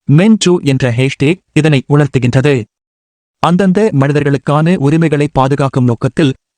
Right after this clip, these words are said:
ஆண்கள் இதற்கு எதிர்ப்பு கொள்கின்றனர். அதுல் சுபாஷின் தற்கொலை.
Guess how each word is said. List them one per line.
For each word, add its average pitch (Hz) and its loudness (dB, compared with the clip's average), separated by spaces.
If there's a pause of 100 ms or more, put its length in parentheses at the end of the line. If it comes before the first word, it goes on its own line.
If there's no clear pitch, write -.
(100)
ஆண்கள் 160 0
இதற்கு 143 -2 (120)
எதிர்ப்பு 147 -2
கொள்கின்றனர். 127 0 (800)
அதுல் 175 0
சுபாஷின் 151 0
தற்கொலை. 131 -2